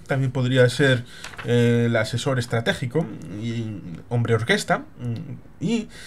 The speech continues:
eh, resulta curioso porque le tira, mm, oye, que, ¿quién habrá hecho ese rumor de que va a haber una venta que pondrá en peligro los empleos de la fábrica? Hay que convencerles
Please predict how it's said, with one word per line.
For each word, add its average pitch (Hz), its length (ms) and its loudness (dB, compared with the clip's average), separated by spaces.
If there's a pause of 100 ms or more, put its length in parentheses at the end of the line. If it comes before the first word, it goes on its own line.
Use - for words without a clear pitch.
(640)
eh, - 240 -10
resulta 233 340 2
curioso 214 300 -4
porque 143 260 0
le 135 220 0
tira, - 440 -2
mm, 127 200 -8
oye, 190 260 -2
que, - 220 -8 (440)
¿quién 285 220 2
habrá 220 220 8
hecho 202 180 4
ese 185 160 4
rumor 156 520 4
de 139 120 0
que 131 140 0
va 143 80 8
a - 20 12
haber 170 220 10
una 151 160 8
venta 160 460 6 (600)
que 143 140 2
pondrá 127 560 2 (280)
en 117 120 -4
peligro 131 420 2
los 117 220 2
empleos 110 460 -2
de 104 80 -6
la 98 100 -6
fábrica? 98 400 -12 (2750)
Hay 165 160 12
que 190 120 0
convencerles 160 1120 4